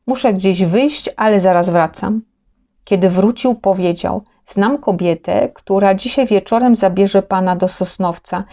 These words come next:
Zwrócił się również i do mnie: "Proszę natychmiast wyjechać z Bytomia. Tu jest jak w piekle. Gestapo ma w mieście silną pozycję". Dość szybko pożegnałem się z nim.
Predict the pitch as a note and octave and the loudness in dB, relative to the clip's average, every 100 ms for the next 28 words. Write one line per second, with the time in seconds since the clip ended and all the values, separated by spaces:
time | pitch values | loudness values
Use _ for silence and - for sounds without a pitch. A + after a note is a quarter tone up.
0 | - - - F3+ F3+ A3+ B3+ C4 A#3+ - | -20 -20 -12 -10 -4 -4 -2 0 0 0
1 | G3+ G3 G3+ G3 G#3 G3+ F#3+ E3+ E3+ E3+ | 2 4 4 2 2 0 -2 -2 -2 -4
2 | - C4 - C#4 B3 D#4 D#4 C4 G#3 G3+ | -2 -4 -2 -6 -4 -4 -2 0 0 2
3 | G3+ G3+ F#3+ F3 F#3+ F#3 F3 F#3+ - _ | 2 0 -4 -2 -2 -2 -6 -6 -8 _
4 | _ _ _ _ C#4 C4 G#3 F#3 - - | _ _ _ _ 0 0 2 -2 -4 -6
5 | F3 F3+ F3 G3+ G3+ B3 A#3+ B3 A3+ G#3+ | -4 -2 -2 0 0 -2 0 2 4 2
6 | G#3 G#3 - F#3+ - F3+ F3 E3+ E3+ F3 | 2 2 0 -6 -2 -2 -2 -2 -4 -4
7 | E3+ - F#3 G3 G#3 _ _ _ _ _ | -6 -8 -10 -10 -12 _ _ _ _ _
8 | _ _ G3+ G#3 G3+ - D4 - A3+ G#3+ | _ _ -4 -2 -2 -4 -4 -2 -2 0
9 | G3+ G3 G3 F#3+ F3 E3+ - F#3 - F3+ | 0 2 4 4 2 -2 -4 -6 -4 -8
10 | F#3+ | -8